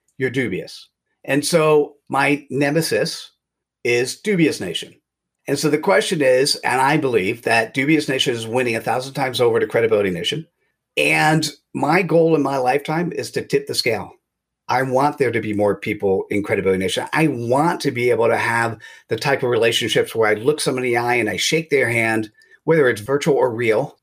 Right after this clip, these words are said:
and that they give me exactly what I want, regardless of whether or not I have a contract. That's the world we used to live in when we lived in villages. That's the world we will live in when we go to the global village.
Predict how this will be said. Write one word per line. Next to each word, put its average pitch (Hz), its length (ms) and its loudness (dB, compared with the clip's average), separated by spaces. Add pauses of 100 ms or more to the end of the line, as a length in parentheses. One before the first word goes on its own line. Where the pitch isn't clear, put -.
and 165 420 2 (280)
that 165 420 0
they 156 180 2
give 185 200 -2
me 196 100 4
exactly 170 380 0
what 147 180 2
I 143 40 2
want, 135 280 -4
regardless 143 420 0
of 127 100 -2
whether 123 200 0
or 120 40 -2
not 117 80 -2
I 113 40 -4
have 113 100 -8
a 107 60 -4
contract. 104 540 -12 (260)
That's 180 260 0
the 202 60 0
world 165 260 4
we 127 100 -2
used 117 220 -2
to 139 80 -2
live 135 180 0
in 156 180 2
when 113 160 0
we 110 100 -2
lived 113 260 0
in 101 140 -2
villages. 110 420 0
That's 156 260 -2
the 165 80 0
world 143 260 4
we 123 140 -6
will 123 320 2
live 139 160 0
in 160 140 2
when 113 160 -4
we 110 80 -2
go 113 160 0
to 110 80 4
the 101 80 -2
global 120 340 0
village. 135 420 -4